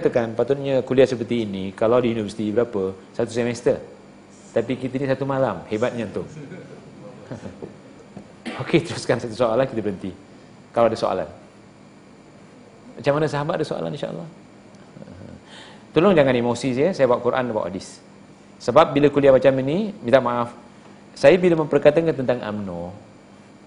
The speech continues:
nanti kelas saya kosong. Saya tak tahu kenapa. Sebab mana di depan saya,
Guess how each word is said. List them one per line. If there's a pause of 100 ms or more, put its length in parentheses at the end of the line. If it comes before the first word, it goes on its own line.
(280)
nanti
kelas
saya
kosong. (340)
Saya
tak
tahu
kenapa. (1300)
Sebab
mana (400)
di
depan
saya,